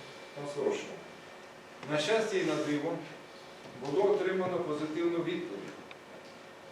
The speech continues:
Відтак Інститут зоології став повноправним членом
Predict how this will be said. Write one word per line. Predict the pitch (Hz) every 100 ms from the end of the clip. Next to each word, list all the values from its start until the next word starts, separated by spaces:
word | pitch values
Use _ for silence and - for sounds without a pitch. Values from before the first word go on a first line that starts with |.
| 147
Відтак | - 196 -
Інститут | 185 175 165 156 196 185
зоології | 156 165 196 190 175
став | - 160 170 -
повноправним | 160 156 151 151 120 120 123 - 151
членом | 151 123